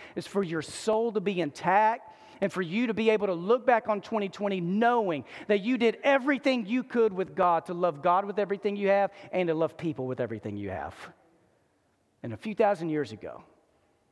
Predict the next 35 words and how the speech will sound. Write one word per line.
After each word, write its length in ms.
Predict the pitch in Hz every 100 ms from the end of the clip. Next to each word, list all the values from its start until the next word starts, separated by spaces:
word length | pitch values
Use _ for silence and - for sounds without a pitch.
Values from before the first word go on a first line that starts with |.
| _ _ _ _ 139
there's 80 | 131
a 60 |
guy 240 | 139 156 160
named 180 | 147
Shadrach, 560 | - 160 170 170 175 160
Meshach, 560 | 139 156 147 156 147 143
and 100 | 123
Abednego 600 | 113 107 98 87 73 - _ _ _ _ _ _ _ _ _ _ _ _
who 120 | 175 151
worked 360 | 139 165 170
in 80 | 170
the 80 | 160
kingdom, 500 | 196 180 170 165 165 _ _ _ _ _ _ _ _
cared 320 | - 175 180 -
for 120 | 180
the 100 | 156
kingdom, 520 | 185 165 156 143 139 _ _ _ _ _ -
but 120 | 135
refused 680 | 120 - - 185 180 160
to 40 | 151
bow 300 | 127 151 151
down 300 | 139 131 120
to 140 | 131
an 100 | 123
earthly 260 | 120 - 107
kingdom. 460 | 113 87 87 90 - _ _ _ _ _ _ _ _ _ -
And 160 | 113 -
two 160 | 185
thousand 360 | 202 190 156 151
years 200 | 160 143
ago, 260 | 135 131
Jesus 440 | 120 135 165 143 -
launched 280 | 147 135 120
a 60 |
church 600 | - - 92 - - -